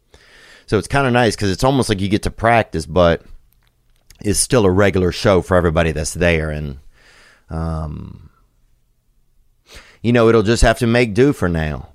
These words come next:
You know, I'm grateful to have just a spot to get out there, man. It really is. Uh, it really is a good deal. But yeah, we had the death man in here. We had him right here.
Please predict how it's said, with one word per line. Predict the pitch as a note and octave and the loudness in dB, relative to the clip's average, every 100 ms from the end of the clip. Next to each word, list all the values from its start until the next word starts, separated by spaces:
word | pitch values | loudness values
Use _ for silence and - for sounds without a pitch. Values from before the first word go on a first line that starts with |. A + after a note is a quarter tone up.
| _ _ _ _ _ _ _ _ _ _ | _ _ _ _ _ _ _ _ _ _
You | - F#2 | -4 -2
know, | F2 | 0
I'm | F2 | 2
grateful | G2+ G2 F#2+ | 0 2 0
to | |
have | F#2+ F#2 | 2 2
just | F2+ F#2 | 0 -2
a | - | -2
spot | - F#2 F2+ | -2 0 0
to | - | -2
get | D#2+ F2 | -4 0
out | F2 F2+ | 2 0
there, | D2+ D2+ | -4 -6
man. | D2+ D#2+ | -6 -6
It | D#2+ | -6
really | D2 F2+ E2+ E2+ | -4 -2 -2 -2
is. | E2+ D2+ - - - _ _ - | -2 -6 -10 -16 -20 _ _ -12
Uh, | D2+ D2 C#2 - - - _ _ _ - | -8 -8 -10 -14 -18 -20 _ _ _ -8
it | |
really | D2 F2 D#2 D#2 | -2 0 2 0
is | D2+ | 0
a | D2 | -2
good | D#2 C#2 | -4 -2
deal. | D#2 D#2 - - _ _ _ _ _ _ _ _ _ _ _ _ - - - - | -4 -4 -6 -14 _ _ _ _ _ _ _ _ _ _ _ _ -20 -18 -10 0
But | G#2+ | 2
yeah, | |
we | B2+ C3+ | 4 4
had | D3 | 2
the | A2 | 0
death | G#2 C#3 - | 0 0 0
man | C3 B2+ A#2+ | -2 0 0
in | B2+ C3 | -2 0
here. | B2 | 0
We | A2 | 0
had | C#3+ C#3+ | 0 0
him | C#3+ | 0
right | D3 D3+ C3+ | 0 0 0
here. | - E3+ F3 C3+ - | 0 2 4 2 0